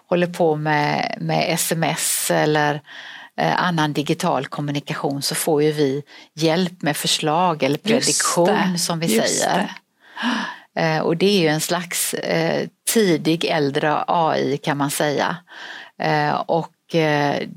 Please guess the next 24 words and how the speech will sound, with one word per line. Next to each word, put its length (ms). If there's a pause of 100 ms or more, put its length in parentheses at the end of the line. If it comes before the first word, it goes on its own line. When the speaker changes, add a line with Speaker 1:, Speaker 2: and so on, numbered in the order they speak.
(160)
Speaker 1:
det 80
är 40
ju 60
den 260
som 140
kommer 240
att 80
bli 200
mer 240
avancerad 800
och 200
som 120
man 100
tänker 340
att 140
personer 340
med 160
funktionsnedsättning 880
skulle 280
kunna 200
få 120
hjälp 280
av 120
också. 440